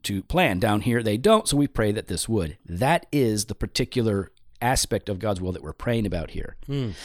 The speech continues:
Speaker 1: So now we can start to look at this, right? Um,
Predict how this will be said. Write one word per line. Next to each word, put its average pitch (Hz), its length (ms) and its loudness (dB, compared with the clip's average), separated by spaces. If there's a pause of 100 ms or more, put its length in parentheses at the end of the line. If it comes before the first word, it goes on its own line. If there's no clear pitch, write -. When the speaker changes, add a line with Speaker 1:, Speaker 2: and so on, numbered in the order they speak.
(120)
Speaker 1:
So - 100 2
now 190 200 6
we 202 80 8
can 170 120 4
start 151 220 4
to 139 80 2
look 135 160 2
at 113 100 2
this, 98 260 0
right? 104 380 -2
Um, 107 540 0